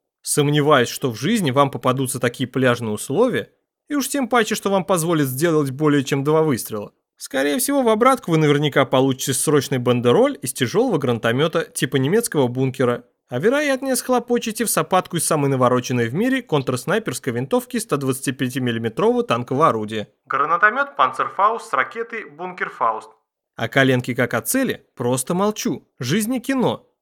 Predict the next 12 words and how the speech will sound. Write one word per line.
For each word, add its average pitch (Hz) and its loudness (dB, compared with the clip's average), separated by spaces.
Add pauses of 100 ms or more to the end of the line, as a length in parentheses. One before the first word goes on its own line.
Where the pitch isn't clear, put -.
(120)
Ведь 123 -2
это 170 -2
вы 190 0
на - 2
собственной 151 0
шкуре 233 0
прочувствовали. 127 -6 (420)
Если 135 0
стрелять, 147 0
то 127 0
вниз 135 0
живота. 117 -4